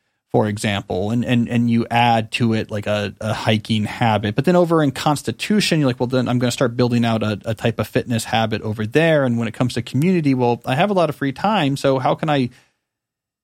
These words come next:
sacrifice more time and attention on behalf of people I care about? How can I, through volunteer work, be more involved in my community? Maybe there's something I wanna do here with craft while I'm working, but my work's not taking up a lot of time, so maybe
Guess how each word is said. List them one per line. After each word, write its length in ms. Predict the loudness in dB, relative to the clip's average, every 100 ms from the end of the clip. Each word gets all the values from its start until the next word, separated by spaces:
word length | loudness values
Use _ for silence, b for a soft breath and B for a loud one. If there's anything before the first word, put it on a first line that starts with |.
| _ -6
sacrifice 640 | 2 2 2 2 2 2
more 140 | 0
time 220 | 2 0
and 80 | 2
attention 340 | 0 -2 0 0
on 80 |
behalf 320 | 0 0 -2 -2
of 80 |
people 240 | -4 -4 -4
I 60 |
care 260 | -2 2 2
about? 300 | 4 2 2
How 140 | -2
can 160 | -4 -4
I, 100 | -4
through 180 | -4 -4
volunteer 500 | -2 -4 -4 0 2
work, 380 | 4 2 0 -4
be 140 | -2
more 280 | 0 -2 -2
involved 500 | -2 0 0 0 -2
in 60 |
my 140 | -2 -4
community? 500 | -2 0 2 2 0
Maybe 280 | 0 -2 -4
there's 160 | -4
something 280 | -4 -4 -4
I 40 |
wanna 260 | -4 -6 -4
do 160 | 0 2
here 180 | 2
with 200 | 0 -2
craft 520 | -4 2 2 2 0 -2
while 120 | 0
I'm 120 | 0
working, 500 | 2 0 0 -2 -2
but 100 | -2
my 80 | -2
work's 260 | -2 -2
not 120 | -2 -4
taking 180 | -4
up 20 | 0
a 40 |
lot 160 | 0 0
of 40 |
time, 320 | 0 0 0
so 100 | -2
maybe 440 | 0 0 2 0